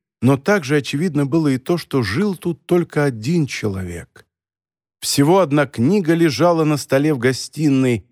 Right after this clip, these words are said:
в раковине на кухне стояла всего одна чашка, и всего одна куртка висела в прихожей. Хотя в доме было множество отличных мест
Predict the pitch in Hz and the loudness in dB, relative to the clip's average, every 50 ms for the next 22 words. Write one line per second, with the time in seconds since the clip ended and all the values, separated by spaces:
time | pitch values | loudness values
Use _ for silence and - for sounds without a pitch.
0 | _ _ _ - - 110 120 139 170 180 165 - 170 156 151 156 151 156 156 156 | _ _ _ -10 -4 2 4 4 4 4 2 0 -2 0 2 2 2 4 2 2
1 | 160 151 - - 220 202 - - 123 110 101 - - 110 110 117 110 104 101 90 | 0 0 -2 -2 -4 -4 -2 -2 -2 -2 -2 -2 0 0 2 2 2 2 0 -2
2 | - - 104 104 104 98 92 98 98 92 87 - - - 185 196 175 - - - | -4 -4 0 2 2 2 2 0 -2 -2 -4 -4 0 2 2 2 2 0 -4 -4
3 | - 156 - _ _ _ _ - 127 135 - - 143 143 175 196 - - 151 143 | -4 -4 -4 _ _ _ _ 0 0 0 2 2 2 4 4 2 2 2 -2 -2
4 | 127 160 170 165 _ _ - - 151 131 113 95 - - - 107 95 98 101 90 | 0 0 -2 -2 _ _ -4 -2 0 0 0 -2 -4 -4 -4 -2 -2 0 -2 -4
5 | - - 127 139 135 131 120 110 - - - 101 92 - - - 90 80 76 73 | -4 0 0 2 2 2 -2 -4 -8 -6 -6 -6 -6 -6 -8 -12 -12 -12 -12 -12
6 | - - 113 - _ _ _ _ _ _ _ _ _ _ _ _ _ _ _ - | -14 -18 -20 -20 _ _ _ _ _ _ _ _ _ _ _ _ _ _ _ 2
7 | 123 135 127 - 202 208 175 143 127 202 214 202 190 175 156 185 185 185 175 175 | 2 2 4 4 2 2 2 0 2 2 4 4 4 2 2 2 2 4 2 4
8 | 180 196 226 233 180 190 170 - - - 160 151 147 - 156 185 165 - - 147 | 4 4 2 2 2 0 -2 -2 2 2 2 2 2 0 -4 -4 -4 -2 0 0
9 | 139 - - 127 160 185 170 - - - - | -2 0 2 2 2 2 2 0 -4 -14 -20